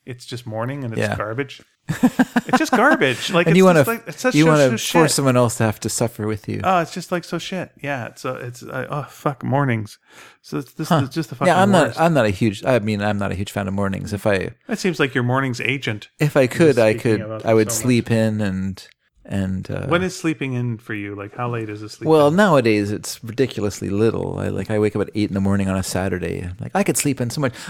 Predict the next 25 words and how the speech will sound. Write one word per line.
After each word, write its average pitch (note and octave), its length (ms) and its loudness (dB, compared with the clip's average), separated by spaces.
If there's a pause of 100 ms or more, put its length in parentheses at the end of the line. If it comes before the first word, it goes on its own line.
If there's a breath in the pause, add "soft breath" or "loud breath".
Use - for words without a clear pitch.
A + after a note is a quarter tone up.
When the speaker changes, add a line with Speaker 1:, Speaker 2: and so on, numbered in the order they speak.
Speaker 2:
Although G#3 140 6
sometimes A#3 360 6
I D3 60 8
will C3+ 160 6
sleep B2 200 -2
till A#2 120 2
eleven. A2+ 520 0
It D#3+ 60 -6
just D3+ 120 -2
depends B2+ 260 0
what G#2 120 0
time A2 140 2
I G#2+ 40 -2
go G2+ 100 2
to F#2 60 -2
bed G2 220 0
at G2 300 -6
and, F#2 220 -8 (500 soft breath)
and A#2 100 2
what A2+ 100 6
happens A2 300 0
in G#2+ 60 -2
the G#2 40 0
morning. G2+ 440 -2 (240)
Speaker 1:
Mm-hmm. B2 220 -8